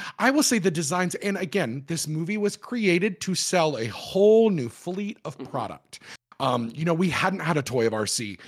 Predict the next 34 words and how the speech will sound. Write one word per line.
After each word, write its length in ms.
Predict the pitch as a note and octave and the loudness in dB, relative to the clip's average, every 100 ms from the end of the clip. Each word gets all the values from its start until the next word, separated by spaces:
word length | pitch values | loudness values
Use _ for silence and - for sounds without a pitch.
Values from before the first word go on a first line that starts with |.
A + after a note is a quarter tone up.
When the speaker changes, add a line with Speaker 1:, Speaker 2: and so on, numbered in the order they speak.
| - - - | -20 -20 -10
Speaker 1:
We 160 | B2 | -6
didn't 220 | C#3+ E3 F3+ | -2 0 2
have 100 | E3 | 0
a 20 | |
toy 240 | D3 D3 C3 | 0 0 2
of 60 | |
Ultra 200 | A#2 A2+ | 2 0
Magnus. 340 | A2 G#2 G2+ C3+ | -6 -8 -10 -8
We 100 | C3 | -8
didn't 320 | - D3+ E3+ | -6 -2 0
have 140 | D#3 | 0
a 20 | C3 | -2
toy 220 | A#2 G#2+ | -2 -4
of 60 | |
Hot 220 | F#2 G#2 G2 | -2 -6 -6
Rod. 240 | F#2 F#2 | -10 -8
We 100 | B2+ - | -10 -8
didn't 240 | C#3 D#3+ F3 | -6 -4 -4
have 480 | - C3 A2 G#2 F2+ - - - | -4 -2 -2 -4 -8 -18 -20 -8
Scourge 760 | - - E3 C3+ A#2+ A2 - - | -4 -2 0 0 0 -2 -4 -4
and 260 | C3 A#2 - | -6 -6 0
Galvatron 800 | A#2+ A2+ A2 - A#2+ G#2+ G#2 | 2 2 0 -2 -2 -4 -6
and 140 | B2 - | -8 -8
all 320 | - B2 A#2+ | -2 0 0
of 160 | A2 G2+ | -4 -6
these 560 | A2+ A2 G#2+ - - - _ _ _ _ _ _ _ | -4 -4 -4 -4 -4 -8 _ _ _ _ _ _ _
others. 800 | - C#3+ A#2 A#2+ A2 A2+ E3 E3 - | 0 0 2 2 4 2 2 0 -2
And 240 | C#3+ C#3+ | -2 0
so 220 | - D#3+ D3 | 0 2 2
now 240 | D3 D#3+ | 2 2
it 60 | C#3 | 2
was 160 | C#3 | -2
like, 180 | C3 A#2 - | -2 -4 -2
and 400 | E3 E3 E3+ | 0 2 0